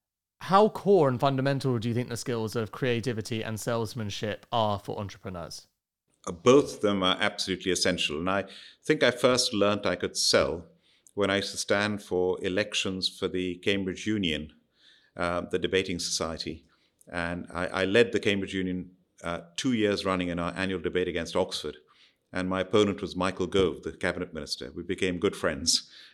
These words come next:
Speaker 2: and to this day, uh, although we were opponents. And when you stood for elections, you had to go door to door to the different colleges, up and down staircases.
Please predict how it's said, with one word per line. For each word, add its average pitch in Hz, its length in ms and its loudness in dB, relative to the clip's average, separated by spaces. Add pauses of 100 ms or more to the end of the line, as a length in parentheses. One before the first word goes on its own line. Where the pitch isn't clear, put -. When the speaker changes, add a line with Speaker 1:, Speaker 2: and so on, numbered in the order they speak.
(100)
Speaker 2:
and 85 200 -8
to 90 60 -12
this 87 220 0
day, 76 320 2 (400)
uh, 90 60 -2
although 90 260 2
we 85 120 -2
were 80 120 -2
opponents. 80 560 0 (400)
And 107 260 0
when 117 300 2
you 117 280 2
stood 135 320 0
for 107 100 0
elections, 95 680 -4 (480)
you 104 340 -2
had 107 220 -2
to 110 60 -4
go 107 120 2
door 110 320 2
to - 120 -6
door 92 440 -2 (400)
to 101 60 -12
the 95 80 0
different 104 340 -2
colleges, 85 640 -2 (120)
up - 160 -4
and 110 100 0
down 104 200 -2
staircases. 85 840 -2